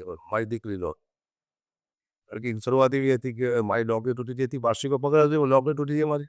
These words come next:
રોડમાંથી હતો અને મારી દીકરી વીછી ગયો હતો. ત્રણ ચાર વર્ષ દીકરી હતી મારી. દવાખાને લઈ ગયા એટલે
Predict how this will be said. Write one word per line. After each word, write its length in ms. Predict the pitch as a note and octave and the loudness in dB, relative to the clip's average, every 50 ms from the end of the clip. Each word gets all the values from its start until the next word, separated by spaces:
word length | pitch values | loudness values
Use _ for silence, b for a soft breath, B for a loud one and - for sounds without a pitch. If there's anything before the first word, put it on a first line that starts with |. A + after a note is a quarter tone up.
| _ _ _ _ _ - | _ _ _ _ _ -2
રોડમાંથી 460 | C#3 D3 D3 D3 C#3+ C3 - C3+ A#2+ | 0 0 2 2 0 0 2 2 2
હતો 160 | A2+ G2+ A#2 | 2 2 0
અને 160 | A2 G#2+ G#2 | -2 -2 -2
મારી 200 | G#2 G#2+ A2+ A#2+ | -2 -2 0 -2
દીકરી 300 | A2+ A#2 B2 C3+ C3 B2 | -2 -2 -2 -2 -2 -2
વીછી 300 | G#2+ G2+ G#2+ G2 - B2 | -4 -6 -8 -4 -2 0
ગયો 220 | G#2 G#2 G2 F#2+ F#2 | 2 2 2 2 0
હતો. 160 | E2 E2 D#2+ - _ _ _ _ _ _ _ _ _ _ _ _ | 0 -4 -12 -18 _ _ _ _ _ _ _ _ _ _ _ _
ત્રણ 140 | - A#2 A2+ | -2 -2 0
ચાર 160 | G#2+ A#2 A2 | 2 2 2
વર્ષ 160 | G#2+ G2+ F2 | 2 0 -2
દીકરી 180 | - G2 G2+ G2+ | -4 -4 -2 -2
હતી 140 | F#2 - F#2 | -2 -4 -8
મારી. 220 | F2 E2+ - - _ _ _ _ _ _ _ _ _ _ _ _ _ - | -12 -14 -14 -16 _ _ _ _ _ _ _ _ _ _ _ _ _ 4
દવાખાને 320 | A2+ B2 A#2+ A#2 B2+ A#2 | 6 8 8 8 6 6
લઈ 140 | A2+ A2+ A2+ | 4 2 2
ગયા 180 | G#2+ A2 G#2+ G2+ | 2 2 2 2
એટલે 220 | G2+ - G2+ G2 | 0 -2 -8 -12